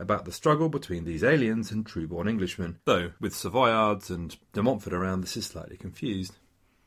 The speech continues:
But anyway, writing it in English seems pretty appropriate if you've got a problem with French aliens. So the baronial council was now running England,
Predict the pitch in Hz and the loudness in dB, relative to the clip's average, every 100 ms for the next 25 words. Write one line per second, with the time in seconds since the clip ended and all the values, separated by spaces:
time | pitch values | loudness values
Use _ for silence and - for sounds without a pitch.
0 | _ _ _ _ 180 165 113 85 98 110 | _ _ _ _ 6 6 6 4 2 6
1 | 107 - 82 107 160 90 95 - - - | 4 2 -4 -2 0 -2 -4 -10 -6 -2
2 | 95 - 92 95 82 135 117 104 101 - | -2 -2 -6 -4 2 2 4 2 -2 -4
3 | - _ - 90 95 95 - - 73 80 | -18 _ -12 -8 -4 -2 -2 -4 -6 -4
4 | 95 - 76 - 110 90 87 87 - _ | -6 -6 -8 -6 -4 -6 -8 -16 -20 _
5 | _ _ _ _ _ _ _ _ _ _ | _ _ _ _ _ _ _ _ _ _
6 | _ _ _ _ - 240 147 107 170 196 | _ _ _ _ 4 6 8 8 10 10
7 | 175 151 165 131 - 82 78 90 101 90 | 6 2 0 -2 -2 -4 -2 0 0 0
8 | 90 80 78 73 73 | -2 -4 -8 -10 -12